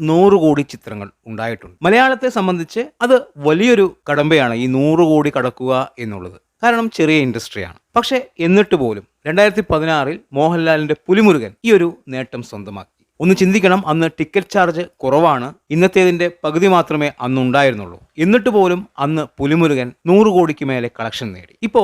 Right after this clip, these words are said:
അത്യാവശ്യം സിനിമകളെല്ലാം നൂറ് കോടി നേടുന്നുണ്ട്. നൂറ് കോടി നേടിയ മലയാള സിനിമകൾ എന്ന് പറയുന്നത് രണ്ടായിരത്തി പതിനാറിൽ പുലിമുരുകൻ,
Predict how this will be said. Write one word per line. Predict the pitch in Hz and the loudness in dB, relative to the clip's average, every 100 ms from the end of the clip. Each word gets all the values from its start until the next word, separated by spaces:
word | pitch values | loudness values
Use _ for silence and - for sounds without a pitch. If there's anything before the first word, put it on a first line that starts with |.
| 196 - - | 0 -6 -6
അത്യാവശ്യം | 196 240 220 214 | 0 2 2 -2
സിനിമകളെല്ലാം | 190 180 160 147 143 - - | -2 0 0 0 -2 -4 -8
നൂറ് | 147 156 135 | -2 0 2
കോടി | 123 117 | 0 0
നേടുന്നുണ്ട്. | 117 127 107 87 - - 165 | -2 -2 -4 -10 -16 -4 2
നൂറ് | 233 233 | 4 4
കോടി | 220 214 | 2 2
നേടിയ | 202 196 170 | 0 0 0
മലയാള | 170 185 185 | 0 0 -2
സിനിമകൾ | 175 170 156 | -4 -2 -2
എന്ന് | 151 135 | -2 -2
പറയുന്നത് | 127 123 190 254 175 | -2 -4 -6 -8 0
രണ്ടായിരത്തി | 214 202 202 | 0 0 -4
പതിനാറിൽ | 190 190 185 185 160 | -2 0 -2 -4 -4
പുലിമുരുകൻ, | 165 165 147 | 0 2 0